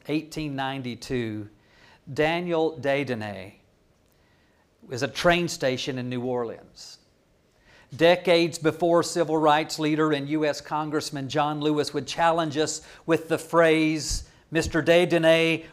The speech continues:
was ready to get into some good trouble and some necessary trouble for the cause of fair treatment and justice." Daniel Dedaney was a light-skinned man of mixed race,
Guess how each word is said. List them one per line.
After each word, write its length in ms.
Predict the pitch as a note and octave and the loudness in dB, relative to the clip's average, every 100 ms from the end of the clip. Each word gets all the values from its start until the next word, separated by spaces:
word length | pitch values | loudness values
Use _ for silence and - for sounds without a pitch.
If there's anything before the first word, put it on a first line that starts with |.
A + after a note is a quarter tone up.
| - | -2
was 200 | D3 C3 | -2 2
ready 360 | D#3 G3 G3 | 4 6 6
to 100 | F3 | 2
get 240 | D#3 F3 E3+ | 2 2 2
into 180 | D#3+ D3+ | -2 -4
some 280 | D#3 C3 | -6 -8
good 300 | A#2 F#3+ A3 | 4 8 8
trouble 520 | D3+ F3+ E3 C#3+ C3+ C3+ | 6 6 6 8 4 0
and 100 | C3 | -2
some 240 | D3 C#3+ | -4 0
necessary 680 | E3 G#3 - D#3+ D#3 C3+ B2+ | 4 4 2 -2 0 0 -2
trouble 560 | B2+ C3+ A#2+ B2+ B2+ - - _ | -2 -2 -2 -4 -8 -10 -20 _
for 140 | C3+ | -6
the 120 | C3 | -6
cause 460 | C3 D#3+ D3+ D3+ D3+ | 0 4 6 4 0
of 120 | B2 | -6
fair 280 | - D3+ D3 | -4 -4 -4
treatment 680 | - C#3+ C#3 C3 B2 B2 _ _ _ _ _ _ _ | -6 -8 -8 -8 -12 -12 _ _ _ _ _ _ _
and 140 | A2+ G#2+ | -16 -6
justice." 800 | B2+ G#2+ - G#2 - - - _ _ _ _ _ _ _ _ _ _ _ _ _ _ _ - | -6 -6 -12 -16 -14 -16 -18 _ _ _ _ _ _ _ _ _ _ _ _ _ _ _ -4
Daniel 360 | E3+ F3+ F#3 E3+ | 2 2 4 2
Dedaney 800 | C#3+ E3 E3 D3+ C#3+ C#3 C3+ C3+ | 4 4 4 2 2 2 0 2
was 280 | C3 B2+ - | 0 -2 -4
a 240 | C3 B2+ B2+ | 0 0 0
light-skinned 1000 | C#3 D3+ E3 - - - D#3+ C#3+ C#3 B2 | 2 4 2 -4 -10 -6 -6 -4 -8 -8
man 380 | C3+ C3+ C3+ C3 | -6 -4 -4 -4
of 160 | A#2 | -6
mixed 420 | C3+ C3+ - - | -8 -8 -10 -12
race, 600 | B2+ A2 G#2 G2+ - - | -6 -4 -6 -10 -10 -12